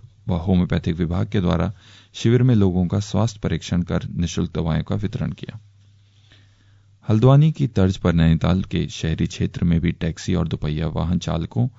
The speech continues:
और उनके वाहनों का सत्यापन कार्य किया जाएगा।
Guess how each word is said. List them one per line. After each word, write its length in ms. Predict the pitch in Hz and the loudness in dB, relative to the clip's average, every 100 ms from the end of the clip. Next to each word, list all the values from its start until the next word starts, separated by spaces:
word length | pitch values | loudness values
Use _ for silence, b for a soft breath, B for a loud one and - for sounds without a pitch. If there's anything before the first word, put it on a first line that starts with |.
| b b b | b b b
और 160 | 104 | 4
उनके 240 | 104 101 104 | 4 2 2
वाहनों 400 | 85 85 113 107 | 2 2 2 2
का 240 | 98 92 113 | 0 -2 -4
सत्यापन 580 | - 80 90 85 87 | -10 -6 -4 -2 -2
कार्य 280 | 85 82 80 | -2 -4 -4
किया 200 | 82 85 | -4 -6
जाएगा। 360 | 78 - - - | -6 -8 -12 -14